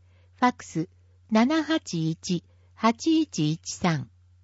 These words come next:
市民体育館の料金改定。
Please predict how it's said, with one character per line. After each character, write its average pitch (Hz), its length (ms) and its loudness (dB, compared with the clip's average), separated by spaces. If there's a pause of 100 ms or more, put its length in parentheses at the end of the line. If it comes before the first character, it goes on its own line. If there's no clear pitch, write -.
(2750)
市 277 200 0
民 349 220 2
体 320 240 2
育 - 180 -8
館 208 260 2
の 175 300 2
料 311 240 4
金 156 320 -4
改 175 280 0
定。 143 400 -2